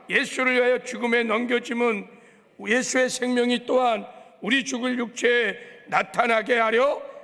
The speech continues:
함이니라. 우리 살아있는 자, 시퍼렇게 살아있는 내가 예수의 죽음에 넘겨짐으로 예수의 생명이 나를 통해서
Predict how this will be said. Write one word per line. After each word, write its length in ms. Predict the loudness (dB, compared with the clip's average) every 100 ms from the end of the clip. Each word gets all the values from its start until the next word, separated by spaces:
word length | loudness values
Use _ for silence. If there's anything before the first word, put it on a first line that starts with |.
| -8
함이니라. 1120 | -4 -2 -2 0 2 2 0 -2 -6 -10 -16 -20 _ _ -20 -20 _
우리 220 | -2 0
살아있는 560 | 0 0 2 0 0 0
자, 320 | 0 0 -2 -10 -14
시퍼렇게 840 | -4 -2 -2 0 0 0 0 -2 0
살아있는 460 | 0 0 0 0
내가 640 | -4 0 2 2 0 -4 -12 -20 -20 _
예수의 580 | 0 0 0 0 -2 -2
죽음에 420 | -6 -4 0 0 0 -10 -20 -6
넘겨짐으로 1300 | -2 2 2 0 -2 -4 -2 -4 -6 -8 -12 -16 -20 _ _ _ _ _ _ _ -2
예수의 580 | 0 0 0 0 0
생명이 1120 | 0 -4 -2 2 2 2 0 -2 -2 -6 -10 -16 _ _ _
나를 420 | -2 0 0 -2
통해서 680 | -6 -6 -4 -4 0 0 0